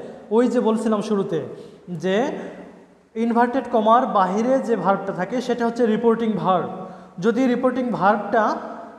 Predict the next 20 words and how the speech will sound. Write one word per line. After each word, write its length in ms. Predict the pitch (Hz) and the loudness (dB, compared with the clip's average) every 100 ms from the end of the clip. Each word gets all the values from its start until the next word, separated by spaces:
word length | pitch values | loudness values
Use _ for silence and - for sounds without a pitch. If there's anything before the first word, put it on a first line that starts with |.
| - - | -20 -4
present 420 | 226 240 254 269 | 2 2 2 0
বা 120 | 226 220 | 0 0
future 380 | 226 233 285 - | 0 0 0 0
টেন্সের 340 | 247 - 233 | 0 0 0
হয় 260 | 180 180 - - - - - | 4 4 2 -4 -12 -8 0
তাহলে 280 | 220 262 269 | 2 2 2
মনে 200 | 247 233 | 2 2
রাখবে 580 | 196 165 151 143 - - - 185 | 2 -2 -6 -8 -12 -16 -8 -2
reported 720 | 220 233 262 269 269 - 220 | 0 4 4 4 0 0 -4
স্পিচের 440 | - 247 240 262 220 | -4 -4 -2 0 0
ভার্বের 460 | 165 202 202 247 | 2 2 4 2
কোনো 220 | 247 254 254 | 2 0 0
পরিবর্তন 680 | 233 233 240 240 247 254 240 | 0 2 2 2 0 0 0
করতে 280 | 240 240 240 | -2 0 0
হবে 280 | 190 196 185 | 0 0 -2
না, 120 | 180 | -2
মানে 300 | 202 262 311 - - - - - 185 | 0 -2 -4 -8 -14 -18 -20 -14 -4
reported 680 | 208 226 254 254 269 208 208 | -2 2 2 2 0 -2 -4
স্পিচের 320 | 233 226 214 | -4 -4 -2
ভার্বের 360 | 185 208 220 | 2 2 2